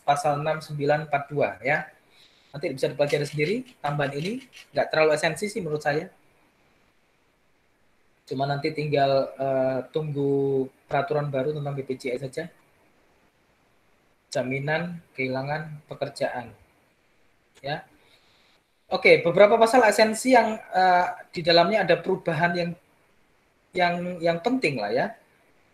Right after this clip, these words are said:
Yang diatur di Undang-Undang Nomor Sebelas Tahun dua ribu dua puluh mengubah Undang-Undang Nomor Tiga belas Tahun dua ribu tiga. Pasal tiga belas,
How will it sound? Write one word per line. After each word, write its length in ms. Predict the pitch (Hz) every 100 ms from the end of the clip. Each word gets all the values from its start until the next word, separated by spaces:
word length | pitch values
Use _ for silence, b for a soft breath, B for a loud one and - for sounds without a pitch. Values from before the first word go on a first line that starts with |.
| _ _ _ _ _ _ _ _ _ 160
Yang 100 | 151
diatur 360 | 151 170 185 165
di 160 | 170
Undang-Undang 400 | 160 156 156 160
Nomor 160 | 160 156
Sebelas 320 | 151 156 151
Tahun 80 | 151
dua 140 | 143
ribu 160 | 135 135
dua 160 | 147 135
puluh 480 | 147 151 196 240 247 _ _ _
mengubah 480 | 139 143 135 175 160
Undang-Undang 320 | 147 143 147 156
Nomor 100 | 147 139
Tiga 180 | 135
belas 160 | 127 135
Tahun 160 | 143 131
dua 80 |
ribu 320 | 127 - 147 - _ _ _ _ _
tiga. 400 | - - 101 87 _ _ _ _ _ _ _ _ _ _ _ _ _ _ _
Pasal 320 | - 190 208 214
tiga 240 | - 180
belas, 480 | 196 180 151 -